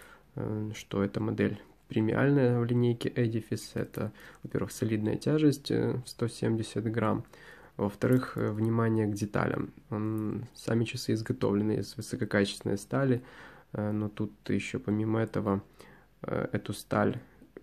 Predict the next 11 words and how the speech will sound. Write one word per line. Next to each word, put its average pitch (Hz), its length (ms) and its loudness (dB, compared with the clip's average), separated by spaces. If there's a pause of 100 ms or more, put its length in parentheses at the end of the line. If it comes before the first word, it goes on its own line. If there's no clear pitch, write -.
(360)
просто 107 360 -2
идеально 107 420 0
обработали, 107 720 0
идеально 107 340 2
подогнали 107 520 0
все 110 160 -2
детали 110 400 -2
друг 110 240 -2
к 107 40 -2
другу. 107 320 2 (300)
Видим, 107 440 0